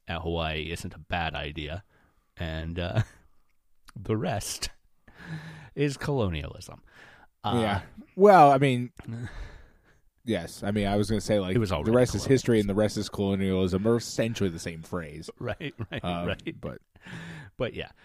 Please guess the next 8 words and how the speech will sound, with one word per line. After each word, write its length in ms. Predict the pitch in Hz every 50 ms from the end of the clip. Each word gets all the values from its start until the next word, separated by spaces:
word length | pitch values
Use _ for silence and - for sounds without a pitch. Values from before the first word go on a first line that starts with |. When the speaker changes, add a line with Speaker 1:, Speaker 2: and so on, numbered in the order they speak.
| - - _ _
Speaker 1:
So, 400 | - - - 180 165 160 151 147 -
you 140 | - 165 151
know, 100 | 107 85
Walker 440 | - - 120 151 175 190 - 180 165
was 160 | 147 143 135
not 180 | - 135 131 123
an 80 | 120 113
aberration 640 | 107 107 107 - 95 85 78 76 - - - -